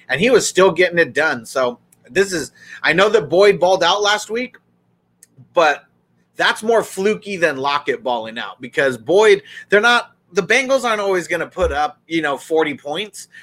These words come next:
or whatever they did, high thirties. I mean, it's not always gonna happen. I mean, I feel like the Seahawks, no matter who they're playing, they can easily go for thirty points in a game. And, uh,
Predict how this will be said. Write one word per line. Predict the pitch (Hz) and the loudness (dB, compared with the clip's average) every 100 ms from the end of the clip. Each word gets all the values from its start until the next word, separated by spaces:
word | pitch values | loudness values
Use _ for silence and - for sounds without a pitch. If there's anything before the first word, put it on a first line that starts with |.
| - | -4
or | 139 | -2
whatever | 147 147 165 175 | 2 2 2 0
they | 170 | -2
did, | 147 185 175 | -2 -2 -2
high | 160 175 | -2 -2
thirties. | - 143 185 220 208 | -2 -2 0 -2 -4
I | 170 | -4
mean, | 160 | -4
it's | 160 | -4
not | 180 185 | 0 2
always | 185 180 | 2 2
gonna | 160 165 | 0 -4
happen. | 135 190 185 123 113 - - - | -2 -2 -2 -10 -16 -20 -20 -18
I | 135 | -14
mean, | 151 143 | -6 -2
I | 170 | 0
feel | 202 196 | 4 4
like | 175 - | 4 0
the | |
Seahawks, | 135 - 247 208 165 - | -8 -6 -2 0 -2 -2
no | 160 | -4
matter | 170 156 | -2 -2
who | 180 190 | -2 0
they're | 175 131 | 2 0
playing, | 156 202 285 170 | -2 -4 -2 -4
they | 156 | -6
can | 147 | -6
easily | 165 269 226 160 | -6 -6 -6 -4
go | 147 143 | -2 -4
for | 135 | -6
thirty | - 160 160 | 0 0 0
points | - 196 220 - - - - - | -6 -10 -10 -14 -20 -20 -16 -4
in | 156 | -2
a | 151 | -2
game. | 135 139 143 139 127 - | -2 -2 -2 -6 -16 -4
And, | 131 131 127 | -2 -2 2
uh, | 127 117 101 | 2 2 0